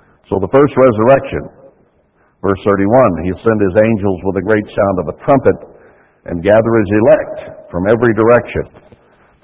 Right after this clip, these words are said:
So, uh, into the tribulation, three and a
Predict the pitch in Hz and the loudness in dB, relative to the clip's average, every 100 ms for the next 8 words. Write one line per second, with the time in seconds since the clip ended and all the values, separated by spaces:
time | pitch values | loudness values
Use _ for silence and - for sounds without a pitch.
0 | _ _ _ 117 110 101 85 - _ _ | _ _ _ -8 -8 -8 -14 -20 _ _
1 | _ _ _ _ _ _ _ _ _ _ | _ _ _ _ _ _ _ _ _ _
2 | _ 90 80 76 80 - _ _ _ _ | _ -10 -8 -10 -12 -20 _ _ _ _
3 | _ _ _ _ _ 120 147 143 - 147 | _ _ _ _ _ -2 0 0 0 0
4 | 147 127 101 90 92 - 117 113 | 2 2 2 -2 -10 -4 -2 0